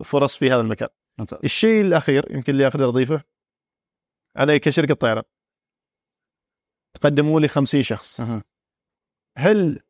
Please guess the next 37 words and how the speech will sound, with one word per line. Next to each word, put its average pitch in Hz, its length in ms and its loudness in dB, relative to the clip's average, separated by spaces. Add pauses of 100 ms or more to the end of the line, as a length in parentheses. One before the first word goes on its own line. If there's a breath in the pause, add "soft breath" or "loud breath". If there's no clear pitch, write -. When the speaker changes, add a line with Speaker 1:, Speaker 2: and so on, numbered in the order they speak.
(380)
Speaker 1:
تتوقع 143 400 2
أن 131 100 0
هل 135 180 2
الخمسين 131 500 -2
شخص - 280 -4
بيكونوا 123 360 0
فعلا 147 460 2
مؤهلين 131 640 0
إن 147 120 0
يدخلوا 120 280 0
الشركة 131 420 0 (140)
أو - 100 0
لا؟ - 200 -6 (460)
في - 100 -4
النهاية 135 340 4
أنا 135 80 4
كشركة 139 300 0
طيران 123 380 2
عندي 120 640 2
اختبارات، 123 560 0
عندي 123 140 -2
فحوصات 113 380 -4
طبية، 131 360 2
عندي 117 520 0 (440)
يعني 120 200 0
حد 139 260 -2
أدنى 139 340 0
من 123 260 2
المستوى 120 400 0
المطلوب 120 360 0
هناك. 113 160 0
Speaker 2:
صحيح. 104 240 -12 (300)
Speaker 1:
آه، 120 240 0
فعلا 151 280 0
إن 127 180 0
كلهم 135 360 0
هلا 120 460 0